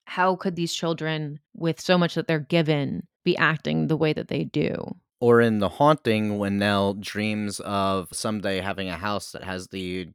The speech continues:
Speaker 2: was it lion statues that she wanted?
Speaker 1: Yeah.
Speaker 2: And then she talks about how, like, "Well, I just have, like, little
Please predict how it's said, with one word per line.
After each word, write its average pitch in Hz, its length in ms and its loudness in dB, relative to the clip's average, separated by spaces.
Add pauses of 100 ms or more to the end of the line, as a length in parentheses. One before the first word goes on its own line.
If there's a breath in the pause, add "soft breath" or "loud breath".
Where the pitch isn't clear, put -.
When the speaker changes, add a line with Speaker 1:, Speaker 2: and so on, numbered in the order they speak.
Speaker 2:
was 98 220 -6
it - 80 -10
lion 95 500 -2
statues 113 680 -4
that 87 140 -6
she - 160 -6
wanted? 104 460 -6 (160)
Speaker 1:
Yeah. 147 300 0 (260)
Speaker 2:
And 107 100 -4
then 104 120 -2
she 92 100 -10
talks 104 260 -2
about 95 220 -2
how, 95 140 -2
like, 90 240 -4
"Well, 95 120 -4
I 90 140 -2
just 87 180 -8
have, 87 160 -6
like, 85 220 -8
little 87 260 -6